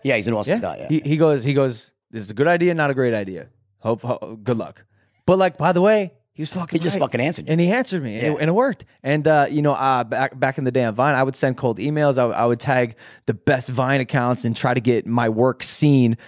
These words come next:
Speaker 2: by the most amount of people possible, and, and it fucking, it worked. Value the cold email, kids.
Speaker 1: So would you, like, Mish, like, so we have a good friend, right? Uh, you know, Mark Roberts, right?
Speaker 2: Yes.
Speaker 1: I went to, believe I went to <laughs> college with Mark
Speaker 2: That's,
Speaker 1: Roberts.
Speaker 2: yeah, that's
Speaker 1: Right?
Speaker 2: wild.
Speaker 1: <laughs> We were b-,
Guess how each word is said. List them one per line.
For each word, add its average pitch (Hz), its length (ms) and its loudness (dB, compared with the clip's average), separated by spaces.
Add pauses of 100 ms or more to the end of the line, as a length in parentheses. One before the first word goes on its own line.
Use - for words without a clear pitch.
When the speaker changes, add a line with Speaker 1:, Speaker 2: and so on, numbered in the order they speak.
(120)
Speaker 2:
by 113 160 4
the 120 80 -4
most 123 180 0
amount 110 140 -2
of - 40 -14
people 104 200 -4
possible, 143 460 -2
and, 104 120 -4
and 101 400 -6
it 87 80 -16
fucking, 98 480 -16
it 95 140 -14
worked. 135 340 -6 (680)
Value 165 480 4
the 151 100 4
cold 151 260 2
email, 104 320 0
kids. - 380 0 (220)
Speaker 1:
So 165 360 2
would 160 180 2
you, 240 140 -2
like, 214 240 0
Mish, 247 260 -2
like, 147 180 -2
so 165 300 -2
we 214 120 0
have 220 100 2
a 156 60 0
good 127 260 0
friend, 98 320 -4
right? 123 260 -2
Uh, 120 160 0
you 135 80 -2
know, 123 60 4
Mark 123 320 2
Roberts, - 420 -4
right? 127 180 0
Speaker 2:
Yes. - 400 -8
Speaker 1:
I 147 120 0
went 180 140 -2
to, 127 60 -12
believe 151 140 2
I 131 40 4
went 135 120 0
to 120 80 -2
<laughs> - 60 -10 (100)
college 117 460 -6
with - 180 -6
Mark 143 200 -2
Speaker 2:
That's, 104 100 -2
Speaker 1:
Roberts. 104 260 -4
Speaker 2:
yeah, 98 220 -2
that's 107 40 -6
Speaker 1:
Right? 131 80 -2
Speaker 2:
wild. 139 500 -2 (120)
Speaker 1:
<laughs> - 140 -18
We 131 60 0
were 131 80 2
b-, - 120 -8